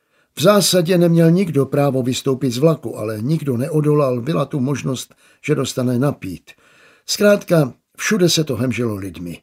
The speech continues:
A najednou, v nepostřehnutelně krátkém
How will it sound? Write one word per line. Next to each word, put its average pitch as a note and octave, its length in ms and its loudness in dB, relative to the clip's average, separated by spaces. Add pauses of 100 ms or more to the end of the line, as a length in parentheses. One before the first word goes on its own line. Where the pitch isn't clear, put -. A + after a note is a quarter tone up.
(520)
A A2 260 -8
najednou, F#3+ 800 4 (360)
v A#2+ 180 -8
nepostřehnutelně C#3+ 1120 2
krátkém D3+ 680 0